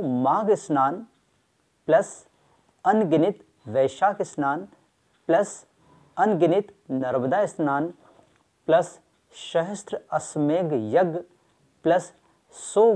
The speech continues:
वाजपेयी यज्ञ प्लस एक लाख पृथ्वी की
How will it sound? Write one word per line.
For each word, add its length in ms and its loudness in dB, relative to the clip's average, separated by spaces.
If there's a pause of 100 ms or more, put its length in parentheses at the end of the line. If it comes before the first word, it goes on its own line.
वाजपेयी 680 2
यज्ञ 240 -2 (720)
प्लस 360 0 (360)
एक 300 4
लाख 520 -2
पृथ्वी 460 -4
की 240 -2